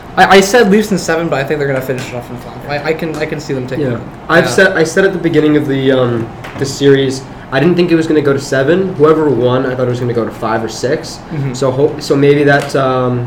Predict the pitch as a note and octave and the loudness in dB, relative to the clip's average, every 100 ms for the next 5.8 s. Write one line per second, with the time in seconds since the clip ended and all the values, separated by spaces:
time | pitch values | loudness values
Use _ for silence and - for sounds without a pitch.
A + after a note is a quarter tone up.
0 | B2 - C#3 C#3 C3+ B2+ B2 B2 - C3 | -6 -4 -2 -2 -2 -4 -4 -8 -6 -4
1 | A#2+ - B2+ B2 - C3 C#3 C3+ B2+ C3 | -4 0 0 0 0 0 0 0 2 2
2 | C3+ - - - - - - - G#2+ A2 | 0 -6 -12 -16 -16 -18 -16 -6 -2 -2
3 | A2 G#2+ - - - D#3 D#3+ A3+ D#3 D3+ | -2 -4 -8 -12 -4 2 4 4 4 6
4 | D3 D#3+ D3+ C#3+ D#3 D3+ C3+ - - A2+ | 8 8 8 6 6 6 6 2 -4 -4
5 | A2+ B2+ D3+ F3+ F#3 F3+ G#3 | -2 0 4 4 4 4 4